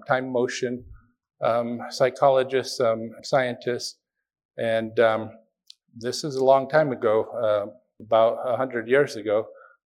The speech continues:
but she was wearing what would today, what we would think would be a long grandma dress right now. But you know what? She wore it in such a way with pizzazz and, and, and, uh, the confidence and so on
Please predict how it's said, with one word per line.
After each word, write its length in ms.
but 280
she 160
was 240
wearing 400
what 200
would 180
today, 400
what 240
we 120
would 220
think 220
would 180
be 140
a 280
long 320
grandma 340
dress 380
right 240
now. 220
But 240
you 120
know 120
what? 260
She 180
wore 320
it 200
in 180
such 340
a 120
way 260
with 240
pizzazz 640
and, 340
and, 320
and, 320
uh, 200
the 120
confidence 760
and 160
so 200
on 200